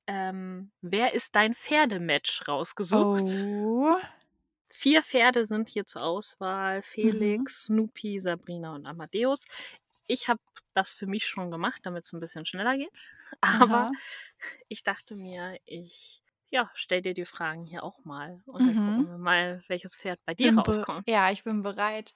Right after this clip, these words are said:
Speaker 2: und gespannt und mal gucken, ob ich enttäuscht bin dann von meiner Pferdewahl. <laughs>
Speaker 1: Oha.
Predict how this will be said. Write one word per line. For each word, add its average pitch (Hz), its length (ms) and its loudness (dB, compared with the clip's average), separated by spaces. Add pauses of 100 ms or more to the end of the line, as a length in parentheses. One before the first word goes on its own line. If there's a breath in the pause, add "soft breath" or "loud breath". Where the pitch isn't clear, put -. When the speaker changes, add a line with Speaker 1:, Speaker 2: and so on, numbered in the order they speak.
(140)
Speaker 2:
und 220 180 -6
gespannt 220 580 -2 (120)
und 202 380 -4 (1000 loud breath)
mal 214 100 -8
gucken, - 260 -6
ob 214 100 4
ich 208 100 -2
enttäuscht 220 540 4
bin 208 180 -2
dann 214 220 -8 (180)
von 226 200 -6
meiner 214 200 -8
Pferdewahl. 226 760 6 (140)
<laughs> - 1040 -10
Speaker 1:
Oha. 220 840 2